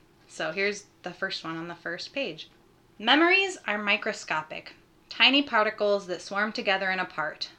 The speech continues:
Little people, Edison called them. Entities. He had a theory about where they came from,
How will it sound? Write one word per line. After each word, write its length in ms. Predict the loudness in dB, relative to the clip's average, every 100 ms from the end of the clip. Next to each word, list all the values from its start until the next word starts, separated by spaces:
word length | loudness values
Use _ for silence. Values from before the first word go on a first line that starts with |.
| -8
Little 300 | -2 0 0
people, 480 | -2 -6 -4 -6 -8 -10
Edison 360 | -10 -10 -12 -10
called 300 | -8 -8 -6
them. 300 | -6 -6 -10 _
Entities. 640 | -4 -4 -4 -8 -12 -14 -18
He 260 | -10 -6 -2
had 120 | -2
a 60 |
theory 540 | -4 -4 -4 -4 -8 -10
about 300 | -6 -4 -2
where 160 | -2 -4
they 100 | -4
came 280 | -4 -6 -6
from, 340 | -4 -4 -4